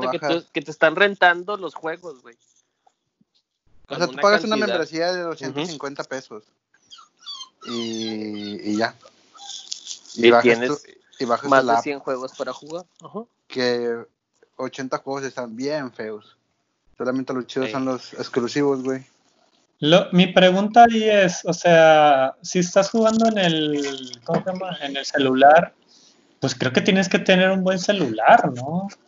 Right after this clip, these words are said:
Speaker 2: ¿Crees que sí corren en
Speaker 1: Ah,
Speaker 2: Huawei?
Speaker 1: sí, güey. Yo digo
Speaker 3: Por
Speaker 1: que en el
Speaker 2: Nokia.
Speaker 1: Motorola, güey, sí corre, güey.
Speaker 3: Mm, yo
Speaker 2: En
Speaker 3: no.
Speaker 2: un, <laughs> en un Nokia, va. En, en
Speaker 1: En
Speaker 2: Nokia.
Speaker 1: <laughs> en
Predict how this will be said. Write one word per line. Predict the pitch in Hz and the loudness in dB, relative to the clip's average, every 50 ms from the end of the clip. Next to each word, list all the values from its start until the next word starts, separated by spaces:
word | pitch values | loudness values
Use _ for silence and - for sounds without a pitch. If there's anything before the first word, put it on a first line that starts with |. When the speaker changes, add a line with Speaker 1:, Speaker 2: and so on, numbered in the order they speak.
| _ _ - | _ _ 0
Speaker 2:
¿Crees | - 143 143 139 - | 2 2 2 4 2
que | - 170 | 0 2
sí | 170 175 - | 2 2 2
corren | - 165 165 175 170 170 | 4 4 4 4 2 0
en | 170 | -2
Speaker 1:
Ah, | - - - - | 0 2 2 2
Speaker 2:
Huawei? | 170 156 156 156 101 95 | 4 2 0 0 0 -2
Speaker 1:
sí, | 98 | -2
güey. | 107 110 117 123 127 - - _ _ _ - _ - - _ _ _ - _ _ - - - - - - _ - | -4 -6 -8 -8 -10 -16 -20 _ _ _ -20 _ -20 -20 _ _ _ -20 _ _ -20 -20 -20 -20 -20 -20 _ 0
Yo | 131 151 | 2 4
digo | 180 214 | 6 6
Speaker 3:
Por | 220 156 | 6 6
Speaker 1:
que | 156 147 | 6 4
en | 135 | 2
el | 131 | 0
Speaker 2:
Nokia. | 131 190 175 - 160 | -2 -2 0 0 0
Speaker 1:
Motorola, | 156 147 165 190 220 226 | -2 0 -2 -4 -4 -4
güey, | 214 220 208 | -2 -4 -4
sí | 208 226 220 208 | -4 -4 -8 -8
corre, | _ - 139 135 - 127 127 110 | _ -6 -6 -6 -4 -6 -10 -12
güey. | 101 104 101 - _ _ _ _ _ _ _ _ _ _ _ - - - - - - _ _ _ | -12 -14 -20 -20 _ _ _ _ _ _ _ _ _ _ _ -20 -20 -20 -20 -20 -20 _ _ _
Speaker 3:
Mm, | 160 135 131 127 127 127 127 123 | -8 -6 -4 -4 -6 -6 -6 -6
yo | 123 120 - 135 | -6 -2 0 2
Speaker 2:
En | 156 175 175 | 4 6 6
Speaker 3:
no. | 139 117 | 6 6
Speaker 2:
un, | 120 - - - | 4 4 2 2
<laughs> | - - - - - 202 175 151 151 - - - 240 214 202 - - 247 214 - - 233 208 196 - - _ _ | 2 2 2 2 2 2 2 2 -2 -8 -4 -2 0 0 0 0 2 0 0 -2 -2 -4 -4 -4 -6 -12 _ _
en | 330 254 311 - - 151 | -2 2 4 4 4 4
un | 151 - 214 | 2 2 2
Nokia, | - 147 147 - - - 170 170 175 175 | 4 4 2 0 -2 -2 -2 -2 0 -2
va. | 175 180 196 202 - _ _ - | -2 -4 -4 -6 -10 _ _ -8
En, | - 160 156 - 170 156 156 - 175 165 143 - - | -6 -6 -4 -4 -6 -6 -4 -4 -6 -6 -8 -10 -10
en | 147 156 151 139 | -12 -12 -4 0
Speaker 1:
En | 127 139 147 - | 2 2 2 0
Speaker 2:
Nokia. | 160 156 160 143 - _ _ _ _ | -4 -10 -10 -12 -14 _ _ _ _
Speaker 1:
<laughs> | - - - 175 - | -20 -14 -14 -2 0
en | 277 | 0